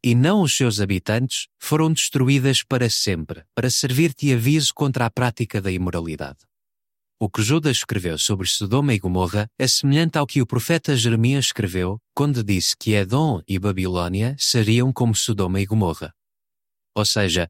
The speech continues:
essas cidades seriam destruídas para sempre, e ninguém iria reconstruí-las ou morar nelas. Além disso, o que Judas e o apóstolo Pedro escreveram deixa em aberto a possibilidade de que algumas das pessoas que Jeová destruiu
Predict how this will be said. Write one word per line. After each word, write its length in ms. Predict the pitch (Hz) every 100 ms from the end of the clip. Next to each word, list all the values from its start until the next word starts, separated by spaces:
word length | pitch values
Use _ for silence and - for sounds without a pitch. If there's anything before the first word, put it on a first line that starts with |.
| _
essas 320 | 123 - 127
cidades 380 | - 120 127 123
seriam 320 | - 120 113
destruídas 800 | 113 - - 113 113 170 147 110
para 220 | - 139
sempre, 500 | 117 - 110 90 78 - -
e 100 | 120
ninguém 420 | 117 113 151 165
iria 220 | 147 135
reconstruí-las 920 | - - 135 - - 110 131 156 156
ou 100 | 120
morar 300 | 107 92 80
nelas. 500 | 80 73 71 76 - - _ _ _ _ _ _ -
Além 280 | 101 98 92
disso, 340 | 87 - - _
o 140 | 120
que 140 | 107 110
Judas 540 | 104 175 120 78 - -
e 100 | 104
o 80 |
apóstolo 440 | 104 151 156 - 110
Pedro 280 | - 80 87
escreveram 640 | - 117 98 117 123 131 -
deixa 380 | 110 156 160 165
em 140 | 151
aberto 500 | 120 95 95 - 123 -
a 80 | 127
possibilidade 720 | - - 151 139 110 87 80
de 80 | -
que 160 | -
algumas 500 | 104 101 190 202 156
das 180 | 127 120
pessoas 420 | - - 107 98
que 120 | -
Jeová 320 | - 104 95 120
destruiu 600 | - - 104 98 98